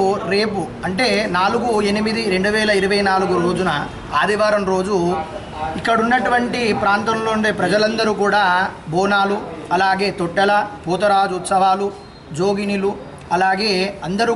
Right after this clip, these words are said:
కూడా భక్తి శ్రద్ధలతో వారి వారి ఇళ్లల్లో నుంచి బోనాలు తేవడం, ఇక్కడ భక్తుల తాకిడి చాలా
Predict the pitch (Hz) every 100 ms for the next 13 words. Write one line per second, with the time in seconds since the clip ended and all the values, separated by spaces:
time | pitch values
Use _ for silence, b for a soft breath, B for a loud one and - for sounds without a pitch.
0 | 226 220 180 170 240 - 214 202 208 190
1 | 214 196 185 - - - 185 208 214 208
2 | 202 90 104 147 101 98 95 208 175 185
3 | 196 196 185 180 190 202 - - - -
4 | - 170 196 160 165 - 233 240 214 202
5 | 202 208 180 - 175